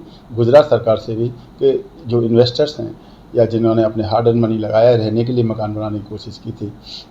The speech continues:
उनको उनका न्याय ज़रूर होना चाहिए, उनको, अ, उनका उचित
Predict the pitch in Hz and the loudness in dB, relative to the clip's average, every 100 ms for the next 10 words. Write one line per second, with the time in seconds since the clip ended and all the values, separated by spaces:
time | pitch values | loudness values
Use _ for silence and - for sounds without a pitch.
0 | - 127 123 131 - - - 117 113 110 | -2 0 0 -2 -4 -12 -4 -2 0 0
1 | 110 104 104 107 101 107 123 120 127 131 | 0 -2 -2 0 0 0 2 2 0 -4
2 | 139 - 110 101 120 - - - - - | -8 -10 -14 -14 -16 -18 -20 -20 -20 -12
3 | - 107 107 - 110 98 113 - 160 139 | -6 -4 -4 -4 -8 -6 -6 -4 -6 -6